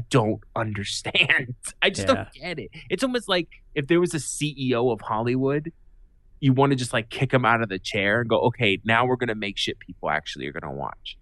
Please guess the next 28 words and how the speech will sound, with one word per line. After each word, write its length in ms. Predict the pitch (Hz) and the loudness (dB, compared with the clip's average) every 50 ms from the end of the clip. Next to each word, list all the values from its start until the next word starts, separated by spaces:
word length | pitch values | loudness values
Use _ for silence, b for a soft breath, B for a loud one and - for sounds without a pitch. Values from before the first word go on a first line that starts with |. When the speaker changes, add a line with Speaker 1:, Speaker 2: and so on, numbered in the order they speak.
| - - - 117 | -16 -10 -6 -6
Speaker 2:
Yeah. 200 | 110 101 98 92 - - - - - - - - _ - - _ - - - - - | -4 -4 -4 -6 -8 -12 -20 -20 -20 -20 -20 -20 _ -20 -20 _ -20 -20 -20 -16 -10
Speaker 1:
You 100 | 117 113 | -6 -4
know? 240 | 101 95 90 92 110 - - - - - - - - - - - - - - - - - _ - - - - - - | -4 -4 -4 -6 -8 -12 -18 -20 -20 -20 -20 -20 -20 -20 -20 -20 -20 -20 -20 -20 -20 -20 _ -20 -20 -20 -20 -20 -14
I 40 | - | -10
don't 100 | - 131 | -10 -8
get 180 | 127 104 107 - | -8 -8 -8 -10
it. 100 | - - - - - | -12 -14 -18 -20 -20
It's 120 | - - - | -20 -10 -8
some 120 | 165 170 | -8 -8
kind, 320 | - - - 165 147 - - | -6 -6 -6 -6 -6 -6 -10
some 180 | - - 165 165 | -10 -12 -12 -10
kind 220 | - - 160 143 | -8 -6 -6 -6
of 80 | 127 - | -6 -6
fucking 220 | - 139 - - 123 | -8 -10 -8 -6 -8
Illuminati 640 | 107 101 110 113 117 117 110 107 104 113 113 104 98 - _ | -6 -4 -4 -2 -2 0 0 0 -2 -2 -4 -6 -10 -12 _
thing 120 | 92 87 - _ | -16 -16 -14 _
going 120 | - 78 71 | -20 -20 -20
on. 280 | 76 - - - 65 - - - | -20 -20 -20 -20 -20 -20 -16 -6
Speaker 2:
Yeah, 260 | - 120 104 98 95 | -4 -2 -2 0 -2
that's 240 | 107 107 110 104 - - | -2 -2 -4 -4 -4 -6
what 80 | 113 | -4
it 100 | 107 104 | -4 -4
is. 200 | 104 104 101 - - - b b b b b b - | -6 -6 -8 -10 -14 -20 b b b b b b -16
Speaker 1:
That's 240 | - 127 - - - 139 | -14 -14 -14 -6 -2 0
it. 120 | 151 147 - - 135 - - - - | 0 0 0 -4 -10 -12 -12 -6 2
<laughs> 0 | |
Speaker 2:
<laughs> 480 | 190 180 156 123 151 139 - 156 127 104 - - - - b b b b b b b b | 6 8 10 10 10 10 10 8 6 4 0 -8 -20 -20 b b b b b b b b
Speaker 1:
Nine 120 | - - | 4 6